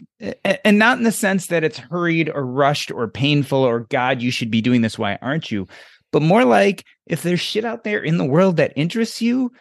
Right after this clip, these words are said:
just kinda go after it. M-, and, and the stakes don't have to be high, and you can continue your job. But if you get that thing that makes you wanna wake up at four A M to, like, mess around with it, then you're onto something. And hey, you might make some money too.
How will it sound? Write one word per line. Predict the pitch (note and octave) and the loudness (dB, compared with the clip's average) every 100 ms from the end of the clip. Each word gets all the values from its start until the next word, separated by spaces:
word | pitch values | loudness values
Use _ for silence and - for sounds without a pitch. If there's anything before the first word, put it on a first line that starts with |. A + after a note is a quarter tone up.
| _ _ _ _ _ _ | _ _ _ _ _ _
just | A#3+ A#3+ | -10 -8
kinda | C4+ C#4+ G#3+ | -6 -2 -2
go | C3+ C3 | 0 2
after | C3+ D3+ D#4+ - D3 | 2 2 -2 0 -2
it. | D#2+ - E3+ | -2 -8 -2
M-, | D#3+ - | -2 0
and, | F3 F3+ | -2 2
and | F#3+ F#3+ | 2 2
the | |
stakes | G3 - B3+ - | 0 0 -2 2
don't | F#3 B3+ | 2 2
have | A3 D#3 - | 2 -4 -2
to | |
be | C3 A2+ | -2 0
high, | A2+ G#2 | 0 -2
and | A#2+ | -4
you | D#3 | -6
can | D#3 E3+ | -8 -4
continue | F#3 E3+ G#3+ A#3+ F3 | -4 0 2 4 4
your | G#2 G2 | 2 0
job. | F#2+ F#2 F2 F#2+ G#2+ | -2 -2 0 -2 -2
But | B2+ | -2
if | C3 C#3 | -2 -4
you | D#3 | 0
get | D#3 G3 | 0 2
that | E3+ A#2+ | 0 0
thing | F#3 D#3+ | 0 0
that | C3 | 0
makes | D3+ E3+ C#3+ | -2 -2 0
you | |
wanna | C3 B2+ | 2 2
wake | B2+ C#3+ | 0 0
up | D3 C3+ | 0 -2
at | - | -6
four | C#3+ C3 | -4 -2
A | B2 | 0
M | C3+ D3 | -2 -6
to, | C3 B2 | -6 -2
like, | G#2+ G2 | -2 -4
mess | G#2 B2 A#2+ | -4 -4 -4
around | G2+ G2 B2 D#3+ | -6 -4 -4 -4
with | F#3+ | -2
it, | B3 A#3+ - - - _ _ _ _ _ _ _ | -2 -4 -6 -20 -20 _ _ _ _ _ _ _
then | D3 D#3+ | 2 4
you're | D#3+ | 6
onto | E3 A3+ | 6 4
something. | - - E3+ D#3+ | 2 0 0 0
And | C#3+ | 0
hey, | F#3+ | -2
you | F#3 E3+ | -2 -2
might | E3 - | -4 -2
make | F#3 - | -4 0
some | D#3 | 0
money | D3 F3+ D#3+ | 2 2 0
too. | E3+ - | -2 -4